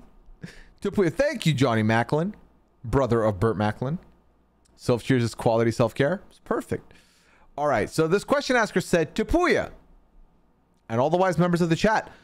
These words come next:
how do you get past your inner people pleaser? I feel like I understand logically that it's just not possible or even good to be everyone's cup of tea, but I struggle to get past that on an emotional level." Great question, question asker. Um, a question I can relate to.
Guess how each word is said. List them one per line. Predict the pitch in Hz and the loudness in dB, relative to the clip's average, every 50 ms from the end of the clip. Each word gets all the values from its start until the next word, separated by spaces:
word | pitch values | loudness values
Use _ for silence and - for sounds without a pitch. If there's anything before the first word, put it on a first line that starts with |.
| _ _ _ _ _ | _ _ _ _ _
how | - 160 180 220 269 | -4 -2 0 0 0
do | 285 | 0
you | 320 339 339 | 0 0 2
get | 247 285 285 - - | 2 0 0 0 0
past | - 220 220 220 220 - - - | -2 0 0 0 -2 -4 -6 -2
your | - 214 226 202 - | -2 0 0 0 -2
inner | 151 143 139 151 170 185 185 | -2 0 0 0 0 0 -2
people | - - 202 196 - 214 226 | -2 -2 -2 -2 0 -2 -2
pleaser? | 220 - - 277 311 311 302 247 262 254 202 143 98 - - - _ _ _ _ | -2 -2 -2 0 0 0 2 2 2 2 2 0 -2 -4 -10 -18 _ _ _ _
I | - | -10
feel | 101 - - 135 139 | -8 -4 -2 0 0
like | 139 131 - | 0 2 2
I | 120 | 0
understand | 113 120 120 117 - 123 113 107 110 | 2 2 0 0 0 0 0 2 2
logically | 135 190 226 226 202 - - 117 127 | 2 2 0 -2 -4 -2 0 0 2
that | 123 123 117 | 2 2 0
it's | 113 - - - - _ _ _ _ | 0 -4 -8 -16 -20 _ _ _ _
just | - 156 170 160 - | -4 -4 -4 -2 0
not | 165 147 123 | -2 -2 0
possible | - 139 127 123 - - 104 143 175 185 | 0 0 0 0 -2 -2 -2 -2 0 2
or | - 135 | 2 2
even | 135 131 131 123 | 2 2 0 2
good | 117 170 226 247 - | 2 0 0 0 -2
to | - 160 | -2 -2
be | 165 135 - | -2 0 0
everyone's | 175 220 254 294 233 165 - | -2 0 0 0 0 0 0
cup | - 147 117 107 | 0 -2 -2 -2
of | 107 | -4
tea, | - - 120 123 185 - - - _ _ _ _ _ _ _ | -2 -2 -2 -2 -2 -4 -8 -14 _ _ _ _ _ _ _
but | - 131 | -4 -4
I | 123 | -4
struggle | 113 - - - 151 165 196 240 | -4 -4 -4 -2 -2 0 0 0
to | 226 | 0
get | 214 220 214 - | 0 -2 0 0
past | 190 190 196 - | 0 0 0 0
that | - 208 - - | 0 -2 -2 -2
on | - 151 | -2 -2
an | 160 156 | 0 0
emotional | 156 156 170 190 202 - - 170 131 107 | 0 2 2 0 0 0 0 0 0 0
level." | 95 95 73 64 - - - - _ _ _ _ _ _ _ _ | 0 -2 -4 -4 -8 -14 -18 -20 _ _ _ _ _ _ _ _
Great | - 262 311 302 - | -4 -4 -4 -4 -2
question, | - 208 196 180 - - 113 | -2 -2 -2 -2 -2 -4 -4
question | 98 - 98 98 - - 98 | -2 -2 -4 -4 -4 -6 -8
asker. | 87 80 - - - - - - _ _ _ _ _ _ _ _ _ _ | -8 -10 -12 -14 -16 -18 -18 -20 _ _ _ _ _ _ _ _ _ _
Um, | - 123 120 117 107 98 98 95 | -4 -2 0 0 0 -2 -4 -6
a | - | -6
question | 131 - 233 254 233 202 | -2 0 0 0 0 0
I | 190 196 | 0 0
can | - 208 | 0 0
relate | 175 147 143 170 220 208 - | 0 2 2 0 0 -2 -4
to. | - 110 - | -4 -4 -4